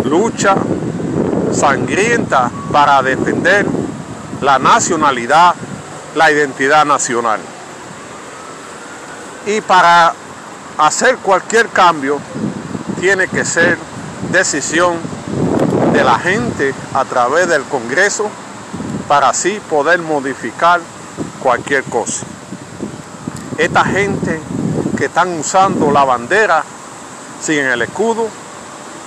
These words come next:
están cometiendo un grave error porque la ley penaliza el uso indebido de la bandera.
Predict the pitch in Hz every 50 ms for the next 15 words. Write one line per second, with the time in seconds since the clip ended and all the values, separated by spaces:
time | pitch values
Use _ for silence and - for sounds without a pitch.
0 | - - - 117 - - 151 156 165 160 - 156 143 135 131 120 - - 151 156
1 | 151 143 135 139 135 131 - - 156 147 143 135 139 139 131 127 120 110 120 131
2 | 139 160 165 160 160 - - - - - - - - - - - - - - -
3 | - - - - - - - 139 127 117 - - 131 127 127 123 120 120 113 107
4 | - - - - - - - - - - - - - - - - - - - -
5 | - - - - - - - - - - 131 127 113 117 143 160 175 170 175 -
6 | - - - - - - - - - - - - - - - 139 127 123 117 104
7 | 120 170 240 117 - - - 117 104 90 - - - - - - - - - -
8 | - - 120 117 117 151 185 185 - - 151 143 131 127 123 127 147 175 185 151
9 | 151 143 139 - - - - 123 117 127 120 113 113 113 107 98 95 92 107 98
10 | 87 85